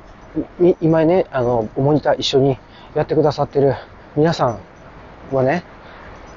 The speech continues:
徐々に、徐々にピーディーシーエーが回ってきたって。で、その、い-、要は、ウォーキングなんかしてませんでしたっていう人が、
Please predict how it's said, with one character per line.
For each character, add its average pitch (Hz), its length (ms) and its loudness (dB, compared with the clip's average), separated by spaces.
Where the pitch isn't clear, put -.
徐 170 180 2
々 208 160 4
に、 170 140 4
徐 147 160 2
々 165 180 0
に 175 140 2
ピ - 180 -2
ー - 40 0
デ 151 60 0
ィ - 20 4
ー - 20 4
シ 170 200 4
ー - 40 8
エ - 20 6
ー 110 40 -8
が 110 80 -6
回 123 160 -2
っ - 20 -10
て 123 60 -12
き - 80 -16
た 101 80 -10
っ - 20 -10
て。 - 60 -18
で、 156 80 0
そ - 120 0
の、 135 120 -2
い-、 214 80 0
要 196 160 6
は、 123 240 0
ウ 131 40 -4
ォ 277 180 4
ー - 40 -6
キ 254 140 -6
ン 254 60 2
グ 269 80 4
な 185 80 2
ん 139 40 -4
か - 60 -10
し - 140 -6
て 247 80 -4
ま 240 120 -2
せ 240 140 0
ん 220 40 0
で 240 100 2
し - 80 -8
た 156 80 -10
っ - 40 -10
て - 140 -10
い 139 100 2
う 147 60 2
人 - 200 -10
が、 117 140 -8